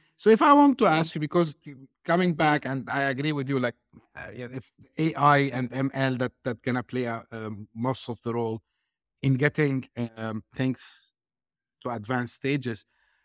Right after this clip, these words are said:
If we come back, let's say, and record the same episode after five years or ten years, would we be talking about A I doing ninety-five percent of, of the job that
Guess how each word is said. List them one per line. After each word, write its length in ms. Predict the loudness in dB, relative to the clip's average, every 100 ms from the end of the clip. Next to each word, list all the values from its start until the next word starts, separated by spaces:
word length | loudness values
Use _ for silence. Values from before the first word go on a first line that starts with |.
| _ _ _ _ _ _ _ _
If 360 | -6 -6 -4
we 220 | 2 2 2
come 340 | 4 4 6
back, 440 | 6 8 8 4
let's 180 | -2 -4
say, 400 | 0 2 4 2
and 200 | 0 -2
record 440 | -4 0 2 2 0
the 100 | -6
same 320 | -2 -2 -2
episode 380 | -6 -6 -6 -6
after 320 | -8 -6 -8
five 340 | -2 -4 -2
years 220 | -6 -10 -12
or 120 | -14 -10
ten 200 | -12 -10
years, 260 | -12 -12 -14
would 200 | -14 -10
we 120 | -12 -12 -14
be 140 | -12 -4
talking 460 | -2 0 -2 -6 -6
about 580 | -2 2 4 4 0 -6 _ _ _ _ _ _ _ _
A 160 | -4 0
I 220 | 2 2
doing 680 | 2 0 2 2 0 -2 -6 -14 _ _ _ _
ninety-five 520 | -6 -6 -4 -4 -4
percent 440 | -4 -10 -8 -10 -10
of, 140 | -12 -14
of 160 | -18 -16
the 100 | -14
job 280 | -8 -8 -10
that 100 | _